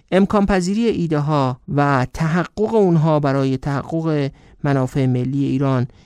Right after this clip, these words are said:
چقدره و ملزومات تحقق این ایده ها چیه؟ اینا سوالاتی هستند که اگرچه می‌شه ایده هایی رو از دل کتاب ایران و راه ابریشم نوین درباره‌شون استخراج کرد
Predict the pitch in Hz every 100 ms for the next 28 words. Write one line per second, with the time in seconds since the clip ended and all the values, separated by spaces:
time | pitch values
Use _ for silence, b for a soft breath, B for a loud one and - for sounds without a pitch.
0 | b - - 175 156 147 139 131 113 107
1 | 117 127 127 151 165 160 151 156 160 185
2 | 180 - 139 135 123 - 120 127 120 123
3 | 135 127 113 117 113 - - - 117 87
4 | _ _ 240 269 240 - 196 185 208 208
5 | 180 165 151 135 - 143 143 151 151 247
6 | 262 214 - 151 123 b b b 170 160
7 | 160 156 156 147 147 147 156 160 147 143
8 | 156 143 147 160 160 170 175 170 156 147
9 | 127 139 - 127 123 127 135 156 170 160
10 | B B 147 143 135 120 123 123 110 120
11 | 139 123 160 170 - 151 127